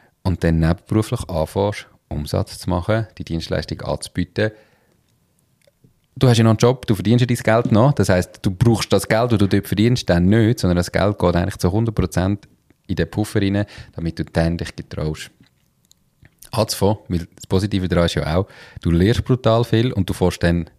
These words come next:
nicht bei Null an, sondern du hast dann schon Kunden, du weißt, was funktioniert, du machst schon Umsätze in dem Moment, wo du startest.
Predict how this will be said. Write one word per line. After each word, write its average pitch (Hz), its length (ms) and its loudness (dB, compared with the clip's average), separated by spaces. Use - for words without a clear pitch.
nicht 92 240 0
bei 87 80 0
Null 92 360 4
an, 98 240 2
sondern 90 260 0
du 82 140 0
hast 101 160 -2
dann 104 160 0
schon 101 100 2
Kunden, 92 400 -4
du 87 100 -6
weißt, 92 280 0
was 107 100 -4
funktioniert, 90 560 -8
du 82 40 -6
machst 80 240 -4
schon - 160 -8
Umsätze 85 420 -4
in 76 60 -8
dem 87 120 -2
Moment, 80 280 -4
wo 80 60 -10
du - 80 -10
startest. - 540 -2